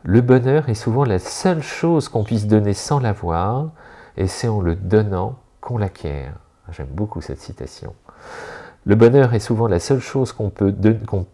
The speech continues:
puisse donner sans l'avoir, et c'est en le donnant qu'on l'acquiert. » Merci Martine. Deuxième, elle est de François. C'est une, François, c'est une citation de Jacques Salomé.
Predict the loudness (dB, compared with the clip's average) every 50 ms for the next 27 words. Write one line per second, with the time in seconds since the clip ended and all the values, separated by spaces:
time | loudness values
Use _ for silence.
0 | _ _ _ -18 -8 -4 -4 -4 -2 -2 0 2 4 4 4 2 -2 -2 -4 -4
1 | -2 -2 -2 -4 -4 -4 -4 -4 -2 -2 -4 -4 -4 -6 -6 -6 -6 -6 -6 -6
2 | -6 -6 -4 -4 -4 -6 -6 -4 -4 -4 -4 -2 -4 -8 -10 -10 -10 -10 -10 -10
3 | -12 -12 -14 -14 -14 -16 -18 -20 -18 -18 -16 -16 -16 -18 -16 -16 -14 -14 -14 -16
4 | _ -18 -16 -16 -16 -16 -18 _ -20 -20 -20 -18 -18 -18 -16 -16 -16 -18 -18 -20
5 | -18 -8 -2 4 6 6 6 6 6 4 4 6 4 4 2 0 0 2 2 4
6 | 4 4 4 2 0 0 0 0 0 0 -2 -2 0 2 2 2 0 -2 -6 -8
7 | -8 -8 -10 -12 -14 -14 -10 -10 -10 -10 -8 -6 -4 -4 -4 -4 -6 -6 -6 -6
8 | -6 -8 -8 -8 -10 -10 -6 -2 -2 -2 -2 -4 -8 -6 -4 -4 -4 -4 -4 -6
9 | -8 -10 -10 -12 -10 -6 -4 -4 -2 -2 -2 -4 -6 -12